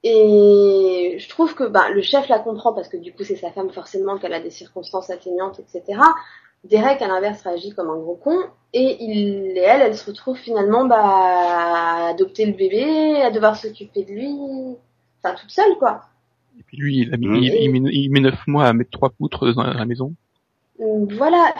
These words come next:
Speaker 1: et, et lui, enfin, c'est quand même lui qui commence la saison en roulant à cent quatre-vingts sur l'autoroute, et, et pour moi, il évolue pas cette saison.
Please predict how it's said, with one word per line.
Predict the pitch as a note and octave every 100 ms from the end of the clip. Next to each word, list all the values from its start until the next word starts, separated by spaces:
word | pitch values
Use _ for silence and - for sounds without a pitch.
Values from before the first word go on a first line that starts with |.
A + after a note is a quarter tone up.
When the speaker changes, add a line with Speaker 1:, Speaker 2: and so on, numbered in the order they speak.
| B3+
Speaker 1:
et, | A3 G#3+ G#3 G#3+
et |
lui, | G#3 G#3+
enfin, | G#3 G#3
c'est | G#3 G#3+
quand | A3
même | G#3+
lui | C#4
qui | D4+
commence | - G#3+ G#3 G#3
la | G#3
saison | G#3 A#3+ C4+
en | D4+ B3+ G3+
roulant | G3+ G#3+
à |
cent | G#3 A3+
quatre-vingts | A#3+ - G#3+
sur | G#3+ G#3+
l'autoroute, | G3 G3 G3+ F#4+ G4+
et, | C4 G#3 G3 F#3+ F3+ G3
et | -
pour | F#3
moi, | A#3+ D4
il | G#3
évolue | G3 F3 E3+
pas | - G#4 G4
cette | B3+ G#3+
saison. | A3 G#3 G#3